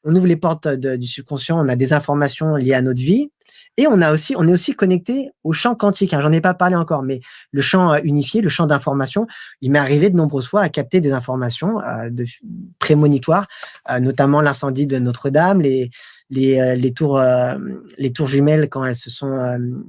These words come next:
quand il y a eu le, l'attentat du onze septembre à l'époque, euh, et beaucoup de choses comme ça. Donc, on se connecte à, à un champ d'information et, euh, et on va pouvoir donc, euh, du coup, voyager comme ça sans, euh,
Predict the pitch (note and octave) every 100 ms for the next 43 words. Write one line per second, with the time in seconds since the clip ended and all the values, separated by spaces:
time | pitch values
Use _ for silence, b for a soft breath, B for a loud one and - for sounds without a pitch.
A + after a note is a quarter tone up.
0 | - - C3+ B2+ B2+ B2 A#2 A#2+ B2+ B2+
1 | B2+ _ - B2+ B2+ B2+ C3+ B2+ C3 A#2+
2 | D3 - G#3 E3 B2+ C3 A#3+ - B B
3 | B B - C3 B2+ C3+ D3 D#3+ F3+ G3
4 | G3+ - F3 D#3 C#3+ B B B B B
5 | - D3+ F#3 - _ _ _ _ - F#3+
6 | - G3+ G#3+ - - C#3 D3 C3 C#3+ C3+
7 | - F#3 D#3 D3 C#3 B2+ B2+ G#3 - _
8 | _ _ _ F3 G3 F#3+ D#3 C#3 C3+ C3+
9 | - F#3 F3+ D3 - C3+ D#3+ D#3 E3+ F3
10 | C3+ B2 A#2+ F#3+ D#3+ C#3 C3 C3 G3+ D3+
11 | G#3 G3+ - B3+ G#3 D#3